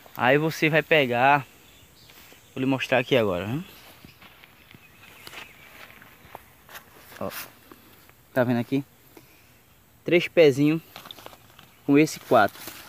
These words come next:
Não pode ficar esses quatro pés de banana aí. Por que não pode ficar esses quatro pés de banana?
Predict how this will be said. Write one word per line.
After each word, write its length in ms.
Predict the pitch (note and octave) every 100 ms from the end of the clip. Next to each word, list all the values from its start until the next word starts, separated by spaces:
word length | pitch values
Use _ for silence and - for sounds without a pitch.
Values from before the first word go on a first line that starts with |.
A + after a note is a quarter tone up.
| - - - -
Não 160 | D#3 F#3
pode 280 | F3+ F3
ficar 180 | F#3 D#3
esses 200 | D#3+ -
quatro 300 | - D3+ D3
pés 180 | C#3+ C#3+
de 60 | C#3+
banana 400 | C#3 C3 C3 A#2+
aí. 180 | F#2+ F2+ - _ - - - - - - - -
Por 220 | F#3+ E3+
que 120 | E3
não 120 | D#3+
pode 240 | - D3 -
ficar 200 | D3 D3+
esses 160 | -
quatro 320 | - D3 C#3+ -
pés 120 | C#3+
de 60 |
banana? 480 | D3 C#3+ C3+ A2 G2